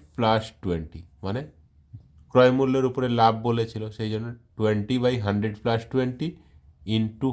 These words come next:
hundred, এত পার্সেন্ট। এখানে আমাকে ক্রয়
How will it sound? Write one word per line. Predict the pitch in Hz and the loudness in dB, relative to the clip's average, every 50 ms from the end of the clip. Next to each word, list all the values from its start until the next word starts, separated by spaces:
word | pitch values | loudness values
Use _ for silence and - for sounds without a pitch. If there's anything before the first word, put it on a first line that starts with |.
| 101 | -2
hundred, | 92 82 82 82 76 - - - - - _ - - _ _ _ - 82 85 | -2 -2 -2 -4 -6 -8 -10 -12 -14 -16 _ -20 -20 _ _ _ -6 -6 -6
এত | - - 110 123 - - - | -6 -6 -8 -10 -10 -8 -6
পার্সেন্ট। | - 76 71 - - - - - - _ _ - _ - - _ _ _ _ - - _ - - - - _ _ _ - - _ - - _ _ - 120 | -6 -6 -6 -8 -12 -18 -20 -20 -20 _ _ -20 _ -20 -20 _ _ _ _ -20 -20 _ -20 -20 -20 -20 _ _ _ -20 -20 _ -20 -20 _ _ -4 0
এখানে | 117 135 143 143 139 | 2 4 4 6 6
আমাকে | 135 139 135 147 170 208 226 - - _ _ _ _ _ _ _ _ _ _ _ _ _ - | 4 4 2 0 -2 -4 -4 -6 -12 _ _ _ _ _ _ _ _ _ _ _ _ _ 2
ক্রয় | 131 135 139 151 | 4 6 6 6